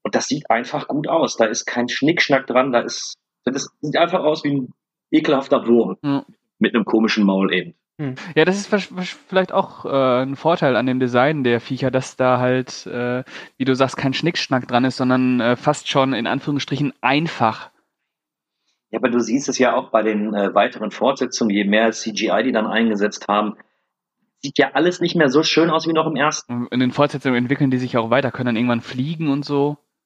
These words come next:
Speaker 3: Ja.
Speaker 2: Ja.
Speaker 1: Ich bin,
Speaker 3: Ja.
Speaker 1: ich glaub, ich bin bei Teil drei, als die durch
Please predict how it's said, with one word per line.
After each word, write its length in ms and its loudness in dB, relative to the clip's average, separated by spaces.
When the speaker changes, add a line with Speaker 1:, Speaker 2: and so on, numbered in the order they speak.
Speaker 3:
Ja. 380 2
Speaker 2:
Ja. 60 -2
Speaker 1:
Ich 140 -2
bin, 280 2
Speaker 3:
Ja. 240 -8
Speaker 1:
ich 60 -16
glaub, 120 2
ich 120 -2
bin 180 2
bei 140 4
Teil 220 0
drei, 440 0
als 300 -2
die 220 -2
durch 500 -2